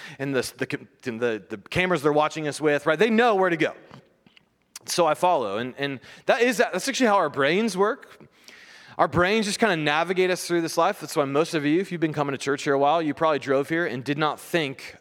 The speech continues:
about driving the whole time you drove here. You just did it. Um, or why, uh, not just, uh, physical, uh,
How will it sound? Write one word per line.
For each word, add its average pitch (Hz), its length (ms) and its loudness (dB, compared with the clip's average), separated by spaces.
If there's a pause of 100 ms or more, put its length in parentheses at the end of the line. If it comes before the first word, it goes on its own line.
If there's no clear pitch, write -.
about 131 220 -2
driving 127 520 0
the 123 80 -4
whole 131 180 -2
time 127 240 -6
you 120 80 -6
drove 127 280 -2
here. 76 220 -10
You 98 80 -14
just 110 180 -12
did 120 120 -2
it. 82 140 -12 (1700)
Um, 139 160 -2
or 202 240 4
why, 160 300 2
uh, 147 360 2 (460)
not 190 140 2
just, 139 280 -10
uh, 147 120 2
physical, 139 640 2
uh, 120 300 2